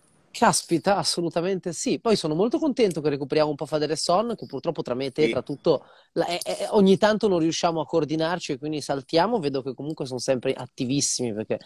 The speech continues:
Speaker 1: siamo già cinquantasette, sessanta persone che
Speaker 2: Sì,
Speaker 1: al
Speaker 2: che
Speaker 1: posto di fare l'aperitivo sono qua con noi.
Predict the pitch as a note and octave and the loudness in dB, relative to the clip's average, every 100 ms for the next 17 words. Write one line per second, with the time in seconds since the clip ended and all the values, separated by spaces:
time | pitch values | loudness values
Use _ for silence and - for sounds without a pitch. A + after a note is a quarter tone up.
0 | - - - B2+ A#2 A#2+ - - B2+ A#2+ | -14 -8 -2 0 4 2 2 0 -2 0
1 | - B2+ B2+ A#2 A#2 A#2 A#2+ A#2+ - B2 | 2 2 0 -2 -2 0 -2 -2 0 0
2 | A#2 A2+ G#2+ G#2 - - - - - G2+ | -2 -2 -4 -6 -12 -20 -20 -20 -16 -8
3 | A2 D#3+ D#3 D#3 D3 F#3 E3 F3+ E3 F3 | -2 0 4 4 6 4 4 2 2 4
4 | E3 D#3+ E3 D#3+ E3 D#3+ - C#3 D3+ C#3 | 4 4 0 -2 -2 -2 -4 -4 -4 -2
5 | C#3+ C#3+ D#3 D#3+ G3 | -4 -4 -2 -2 -2